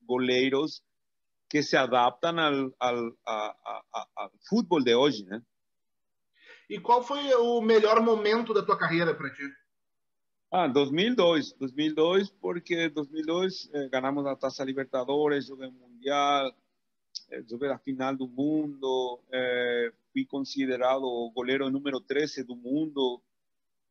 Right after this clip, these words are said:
Speaker 1: eh, e também estou en el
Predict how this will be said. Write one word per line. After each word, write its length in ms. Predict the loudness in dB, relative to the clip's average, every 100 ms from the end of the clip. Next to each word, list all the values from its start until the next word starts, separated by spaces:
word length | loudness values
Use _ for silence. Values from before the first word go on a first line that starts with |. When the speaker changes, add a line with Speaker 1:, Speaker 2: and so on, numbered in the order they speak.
| _
Speaker 1:
eh, 480 | -6 -4 -2 -2 -4
e 60 | -6
também 840 | -6 -4 0 0 2 2 0 -2 -4 _ _ _ -18 -18 _ _
estou 360 | -14 -10 -4 -2
en 220 | -2 -2
el 240 | -2 -4